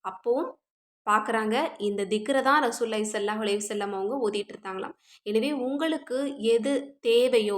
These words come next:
எது அவசியமா இருக்கோ, எதை அடையணும்னு நீங்க நினைக்கிறீங்களோ, எதுல உங்களுக்கு வெற்றி வேணும்னு நினைக்கிறீங்களோ, எதுல உங்களுக்கு அல்லாஹ்வினுடைய உதவி வேணும்னு நினைக்கிறீங்களோ, கண்டிப்பா இந்த திக்ரை ஓதுங்க. அல்லாஹ் தஆலா எப்படி பத்ரு போர்க்களத்துல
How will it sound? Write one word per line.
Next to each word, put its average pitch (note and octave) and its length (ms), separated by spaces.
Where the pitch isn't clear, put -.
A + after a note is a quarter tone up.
எது G#3+ 220
அவசியமா A#3 600
இருக்கோ, G#3 300
எதை A3 220
அடையணும்னு A#3 540
நீங்க G#3 300
நினைக்கிறீங்களோ, G#3 640
எதுல C#4+ 320
உங்களுக்கு A#3+ 320
வெற்றி A3 340
வேணும்னு B3 400
நினைக்கிறீங்களோ, A3 540
எதுல A#3+ 260
உங்களுக்கு A#3+ 460
அல்லாஹ்வினுடைய A#3 520
உதவி B3 400
வேணும்னு A3+ 380
நினைக்கிறீங்களோ, A3 540
கண்டிப்பா C4+ 420
இந்த B3 300
திக்ரை A#3+ 340
ஓதுங்க. G3 380
அல்லாஹ் B3+ 300
தஆலா C#4+ 260
எப்படி C#4 460
பத்ரு A3+ 420
போர்க்களத்துல C4 680